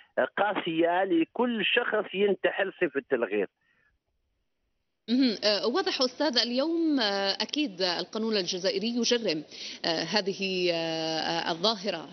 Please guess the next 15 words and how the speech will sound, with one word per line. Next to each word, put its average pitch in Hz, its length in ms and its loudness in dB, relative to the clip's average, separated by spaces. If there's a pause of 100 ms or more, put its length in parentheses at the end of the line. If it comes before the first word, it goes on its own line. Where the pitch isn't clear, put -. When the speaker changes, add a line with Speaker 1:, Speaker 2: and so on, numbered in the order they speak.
(160)
Speaker 2:
أو 175 140 -2
الجريمة 196 600 2
إذا 175 140 -4
كان 196 200 -4
ممكن 190 320 -2
القول، 277 440 4 (440)
آه، 240 540 0
ولكن، 247 1040 0
آه، 220 340 2
ربما، 214 640 0
آه، 196 180 0
عقوبة 208 640 2 (140)
هذه 202 640 0
الجريمة، 226 800 0
آه، - 600 -4